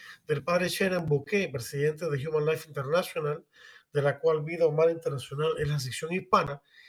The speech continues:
y que trata precisamente este tema que he enunciado al principio. Debemos rechazar la mentalidad antivida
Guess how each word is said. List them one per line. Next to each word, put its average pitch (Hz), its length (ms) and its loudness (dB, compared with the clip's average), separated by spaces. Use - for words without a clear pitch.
y - 120 -18
que 180 120 -2
trata 196 340 0
precisamente 185 540 -2
este 156 140 -6
tema 180 340 -6
que 170 100 -6
he 175 200 -4
enunciado 156 480 0
al 170 100 -6
principio. 147 580 -6
Debemos 175 560 4
rechazar 175 540 0
la 180 100 2
mentalidad 139 800 0
antivida 175 800 -2